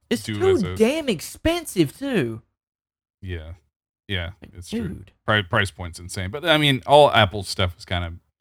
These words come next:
Speaker 1: Well, 'cause
Speaker 2: insane
Speaker 1: it's
Speaker 2: price
Speaker 1: got
Speaker 2: points.
Speaker 1: a, it's got a M two chip in it. So technically
Speaker 2: No,
Speaker 1: it's
Speaker 2: it's like,
Speaker 1: got
Speaker 2: it's like a
Speaker 1: like a
Speaker 2: computer.
Speaker 1: computer. It's a computer, technically.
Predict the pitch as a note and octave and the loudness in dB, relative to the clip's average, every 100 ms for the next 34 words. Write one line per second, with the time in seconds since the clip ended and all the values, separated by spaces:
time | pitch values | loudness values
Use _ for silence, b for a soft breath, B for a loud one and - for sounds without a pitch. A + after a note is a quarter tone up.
0 | _ G#3 A3+ G#3 A3+ A#3+ - - A3 A3 | _ -4 -2 -2 -4 -6 -8 -6 -4 -4
1 | - - F3 - E3 F#3 - - D#3 D3 | -6 -8 -10 -4 -4 -4 -6 -8 -8 -6
2 | C#3 - - A2+ G2+ - F#2+ F2+ D2 D#2+ | -8 -10 -8 -6 -8 -16 -18 -16 -16 -16
3 | - - _ _ _ _ _ D#3+ D3 - | -18 -20 _ _ _ _ _ 0 0 0
4 | D#3+ E3 F#2 D#3 D3 C3 G2 B2+ B2+ A#2+ | -4 -4 -2 0 0 -2 -4 -2 -2 -4
5 | _ _ _ _ _ _ - G#2 F#3+ C#3+ | _ _ _ _ _ _ -12 -8 -6 -4
6 | C3 A2+ G2 F#2 C3 A#2 C#3+ - C3+ A2+ | -4 -6 -10 -6 -4 -6 -10 -6 -6 -6
7 | G#2 - - - - - - - | -10 -12 -16 -14 -12 -12 -16 -20